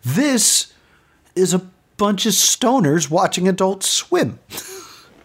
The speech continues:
So they're not doing anything to help. They're not participating.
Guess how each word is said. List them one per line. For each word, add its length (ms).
So 480
they're 320
not 400
doing 320
anything 500
to 100
help. 300
They're 140
not 200
participating. 840